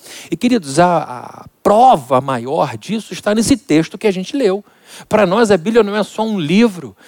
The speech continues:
Para nós, a Bíblia é a palavra de Deus para nós. E, e, e Jesus deixa isso muito claro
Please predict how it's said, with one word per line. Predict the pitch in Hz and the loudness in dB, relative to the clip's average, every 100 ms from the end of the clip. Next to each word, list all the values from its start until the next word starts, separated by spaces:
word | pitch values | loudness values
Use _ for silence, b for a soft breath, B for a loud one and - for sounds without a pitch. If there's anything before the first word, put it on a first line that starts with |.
| b b _ | b b _
Para | - 190 | -2 0
nós, | 170 214 247 175 | 0 0 0 2
a | 202 | 2
Bíblia | 165 254 170 160 | 4 2 2 -2
é | |
a | 202 | -2
palavra | 233 214 185 208 240 220 208 | -2 0 2 4 4 2 0
de | 190 | -2
Deus | 156 170 160 | -2 -2 -2
para | - 131 | -10 -8
nós. | 113 139 | -6 -4
E, | |
e, | 185 208 - 196 | -4 -6 -6 -8
e | 180 | -2
Jesus | 196 208 226 | 0 0 -2
deixa | 233 214 | -4 -2
isso | 202 196 | -2 -2
muito | 185 311 240 180 | -2 -2 -4 -10
claro | - 202 233 180 107 | -2 0 2 0 -4